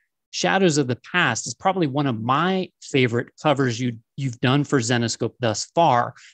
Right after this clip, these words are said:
Um, I love everything about it. Um, the composition, and specifically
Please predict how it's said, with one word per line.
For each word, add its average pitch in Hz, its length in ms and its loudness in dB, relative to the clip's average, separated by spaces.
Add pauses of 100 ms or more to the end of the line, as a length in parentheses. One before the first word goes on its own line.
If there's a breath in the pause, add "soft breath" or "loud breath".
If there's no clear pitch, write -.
(120)
Um, 117 260 -4
I 135 40 4
love 156 240 4
everything 135 380 2
about 139 380 0
it. - 140 -8 (400)
Um, 120 260 0
the 131 100 -6
composition, 156 920 0 (320)
and 135 120 -4
specifically 139 920 0